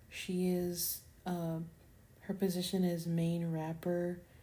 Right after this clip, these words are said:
and sub-vocalist. She was born in Seoul, South Korea, which is, you know, Seoul, the capital of South Korea. She has a younger brother, um, who <clears throat>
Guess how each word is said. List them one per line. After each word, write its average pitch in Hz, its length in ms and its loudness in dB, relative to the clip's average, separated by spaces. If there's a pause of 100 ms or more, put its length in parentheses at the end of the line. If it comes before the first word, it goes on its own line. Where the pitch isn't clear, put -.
(300)
and 165 400 0
sub-vocalist. 170 1200 -2 (1300)
She 185 280 -2
was 180 300 2
born 180 340 0
in 170 180 2
Seoul, 165 600 -2 (520)
South 170 300 -4
Korea, 170 400 -2 (140)
which 170 200 -8
is, 165 160 -4
you 165 60 -2
know, 160 200 -2
Seoul, 160 480 -4
the 170 60 -8
capital 170 480 -6
of 165 60 -6
South 170 200 -6
Korea. 165 440 -2 (800)
She - 220 0
has 185 260 2
a 185 60 4
younger 180 380 2
brother, 180 600 0 (2250)
um, 170 460 2 (160)
who 180 460 8 (100)
<clears throat> - 100 -14